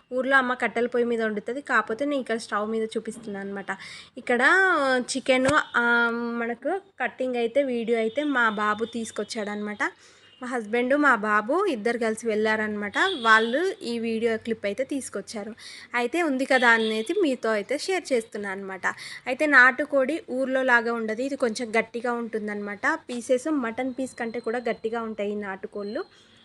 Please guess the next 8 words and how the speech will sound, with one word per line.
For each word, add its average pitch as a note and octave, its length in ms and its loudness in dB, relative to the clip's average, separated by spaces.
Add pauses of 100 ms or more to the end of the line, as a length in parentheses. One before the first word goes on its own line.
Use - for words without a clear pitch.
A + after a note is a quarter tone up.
(120)
అయితే B3+ 300 -4 (200)
ఆ A#3 120 2
కర్రీ B3+ 300 0
ఎలా B3 180 2
ప్రిపేర్ A#3 440 -6
చేస్తున్నానో A3 420 -6 (120)
చూపిస్తున్నాను. G3+ 560 -8 (360)
ఇక్కడ C#4+ 200 0